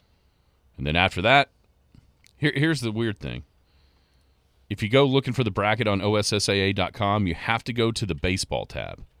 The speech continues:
Because right on the front page where it says, where it says scoreboard,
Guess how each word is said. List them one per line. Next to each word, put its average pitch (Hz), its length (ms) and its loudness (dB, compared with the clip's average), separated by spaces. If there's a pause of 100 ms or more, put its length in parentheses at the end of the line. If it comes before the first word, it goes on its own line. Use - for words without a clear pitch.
(500)
Because 95 320 -2
right 117 320 2
on 117 100 0
the 95 80 -2
front 120 320 -2
page 120 400 -2
where 95 100 -8
it 78 60 -12
says, 110 300 -2
where 104 140 -4
it 85 40 -8
says 98 240 -2
scoreboard, 131 640 0